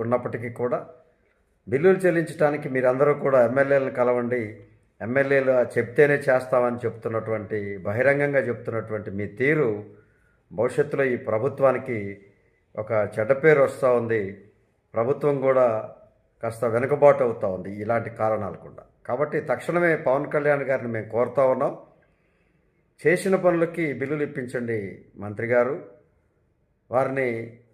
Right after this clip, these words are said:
సర్పంచుల్ని ఆర్థికంగా ఇబ్బంది పెట్టద్దు, రాజకీయంగా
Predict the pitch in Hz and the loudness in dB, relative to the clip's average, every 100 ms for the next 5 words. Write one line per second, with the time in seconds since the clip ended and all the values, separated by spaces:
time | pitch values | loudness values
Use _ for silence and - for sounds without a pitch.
0 | _ 117 117 156 151 160 147 143 120 113 | _ -6 0 2 2 2 0 0 -2 -6
1 | - 107 123 151 156 143 139 - 135 131 | -6 -2 2 2 0 0 0 2 0 2
2 | 135 127 127 113 147 - _ _ _ 98 | 0 -2 -2 -6 -8 -10 _ _ _ -2
3 | 120 135 147 156 151 147 135 | 0 0 0 2 2 2 -2